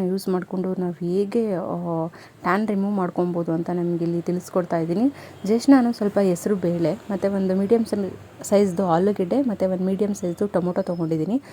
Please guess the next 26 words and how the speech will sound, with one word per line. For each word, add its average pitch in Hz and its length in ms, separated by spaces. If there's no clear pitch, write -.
ಅದನ್ನೇ 196 500
ಪೌಡರ್ 226 360
ಮಾಡ್ಕೊಂಡಿದ್ದೀನಿ 180 720
ಹೆಸರು 190 260
ಬೇಳೆನ, 175 380
ಮತ್ತು 190 640
ಟೊಮೊಟೊ 202 340
ಮತ್ತು 233 220
ಆಲೂಗೆಡ್ಡೆನ 175 500
ನಾನಿಲ್ಲಿ, 190 420
ಆ, 180 340
ನೀಟಾಗಿ 208 580
ಪೇಸ್ಟ್ 190 360
ಮಾಡಿಕೊಂಡು 185 440
ಅದಕ್ಕೆ 269 260
ಒಂದು 202 480
ಸ್ವಲ್ಪ 220 380
ಅರಿಶಿನ 226 280
ಪುಡಿನ 208 340
ಮಿ-, 214 220
ಆ್ಯಡ್ 185 220
ಮಾಡಿಕೊಂಡು 185 500
ಚೆನ್ನಾಗಿ 202 500
ಮಿಕ್ಸ್ 214 320
ಮಾಡಿ 202 180
ಇಟ್ಕೊಂಡಿದ್ದೀನಿ. 175 680